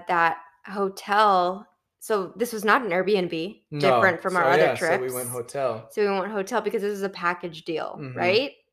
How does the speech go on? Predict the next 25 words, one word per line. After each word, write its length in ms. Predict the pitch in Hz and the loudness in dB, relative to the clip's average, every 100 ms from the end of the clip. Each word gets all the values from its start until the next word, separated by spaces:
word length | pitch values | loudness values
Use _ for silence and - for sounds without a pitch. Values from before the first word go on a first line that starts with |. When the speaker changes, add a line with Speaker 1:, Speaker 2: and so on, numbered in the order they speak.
| - | -6
Speaker 2:
That's 200 | 120 120 | -6 -4
right. 160 | 113 - - _ | -6 -8 -16 _
Speaker 1:
Yeah. 340 | 190 180 139 - - _ _ _ _ | -4 0 0 -2 -14 _ _ _ _
And 260 | - 196 190 | -8 -6 -6
so 920 | - - 196 190 185 180 175 170 175 _ _ _ _ _ - | -8 -2 2 2 2 0 -2 -4 -10 _ _ _ _ _ -6
I 140 | 190 | -4
loved 480 | 180 170 175 180 196 | -4 -2 0 0 0
the 180 | 226 254 | -2 -2
hotel. 380 | 254 247 240 190 | -2 -4 -2 -2
I 120 | 185 | 0
was 200 | 175 175 | -2 -2
right 180 | 175 180 | -2 0
on 100 | 214 | -2
the 80 | 214 | -2
water. 580 | 196 175 170 175 190 _ _ _ _ _ | 0 0 0 -2 -6 _ _ _ _ _
Um, 440 | 190 185 180 170 165 | -6 -6 -6 -8 -8
I 140 | 180 | -6
remember 340 | 185 180 175 180 | -4 -6 -4 -2
I'd 280 | 175 180 - | -2 -4 -10
come 160 | 202 180 | -8 -4
out 160 | 165 | -4
every 220 | 175 180 | -4 -6
morning 400 | 175 175 170 170 | -6 -6 -8 -8
and 160 | 165 170 | -10 -10
meditate 600 | 165 175 175 226 247 269 | -8 -8 -8 -6 -4 -6